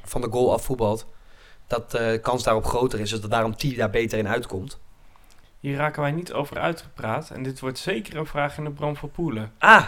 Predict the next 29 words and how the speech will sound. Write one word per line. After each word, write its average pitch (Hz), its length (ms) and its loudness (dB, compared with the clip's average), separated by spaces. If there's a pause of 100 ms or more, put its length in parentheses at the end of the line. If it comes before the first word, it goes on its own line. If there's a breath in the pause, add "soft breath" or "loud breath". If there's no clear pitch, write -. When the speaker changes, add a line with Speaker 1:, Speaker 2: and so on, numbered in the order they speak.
Speaker 2:
We 156 80 0
gaan - 200 4
voorspellen. 180 540 4
Speaker 1:
<laughs> - 20 0
Kijk 127 520 2
Speaker 2:
Die 135 160 4
komt 170 120 6
Speaker 1:
aan. 156 80 8
Speaker 2:
ook 247 160 10
in 240 80 4
de 208 80 4
Bram 147 220 6
van 131 140 -4
Poelen. 110 360 2
Speaker 1:
Hey. 285 140 0
Speaker 2:
Ruben, 233 360 6
wat 240 140 2
gaat 233 180 2
het 220 100 -4
worden? 208 300 4 (2000 loud breath)
Speaker 1:
Ehm, 175 800 6 (1400 loud breath)
ik 185 220 2
denk 185 420 4
dat 151 140 4
het, 143 260 2
eh, 107 420 2
één 160 300 2
drie 151 220 0
wordt. 95 280 -6